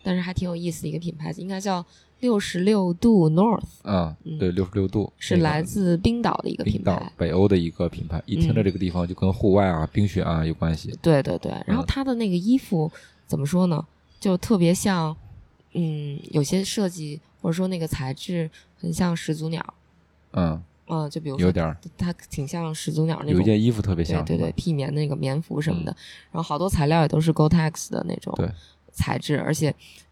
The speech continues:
Speaker 1: 听店员说应该是各种 recycle 的那种可-，
Speaker 2: 对，环保的。
Speaker 1: 环保的材料，
Speaker 2: 嗯，
Speaker 1: 可循环的，
Speaker 2: 包括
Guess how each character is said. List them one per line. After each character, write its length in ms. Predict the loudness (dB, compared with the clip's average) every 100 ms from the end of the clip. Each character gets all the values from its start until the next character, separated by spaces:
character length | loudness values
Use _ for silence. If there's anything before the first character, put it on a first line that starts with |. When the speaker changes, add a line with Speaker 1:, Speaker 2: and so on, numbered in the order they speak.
| _
Speaker 1:
听 240 | 0 0 2
店 200 | 4 4
员 200 | 2 0
说 240 | 2 2
应 140 | 2 0
该 180 | 0
是 140 | 0 2
各 160 | 2
种 400 | 2 0 -4 -8 -12 -12 -6
recycle 800 | -2 -2 -2 -2 -2 -2 -2 -2
的 120 | -6
那 100 | -6 -4
种 220 | -2 0
可-， 200 | 2 2
Speaker 2:
对， 0 |
环 80 | 4
保 180 | 0
的。 160 | 2 2
Speaker 1:
环 160 | 4 2
保 180 | 0
的 80 | -2
材 280 | -6 -4 -2
料， 320 | 0 2 0 -4
Speaker 2:
嗯， 20 |
Speaker 1:
可 180 | -2 0
循 100 | 2 0
环 240 | -2 -4 -2
的， 80 |
Speaker 2:
包 160 | 2
括 80 | 2